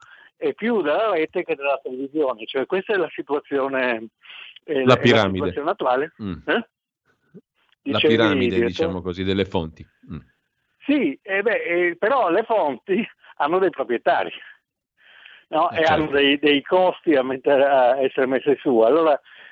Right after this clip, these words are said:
Speaker 1: eh, la televisione poi in Italia sono due, virgo-, due, eh,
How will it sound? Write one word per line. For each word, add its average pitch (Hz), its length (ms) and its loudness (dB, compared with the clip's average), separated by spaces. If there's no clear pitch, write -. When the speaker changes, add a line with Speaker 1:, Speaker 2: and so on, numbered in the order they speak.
Speaker 1:
eh, 135 380 2
la 165 380 2
televisione 220 760 2
poi 143 240 4
in 202 60 2
Italia 185 500 4
sono 131 340 0
due, 185 640 4
virgo-, 147 580 2
due, 170 800 4
eh, 135 200 0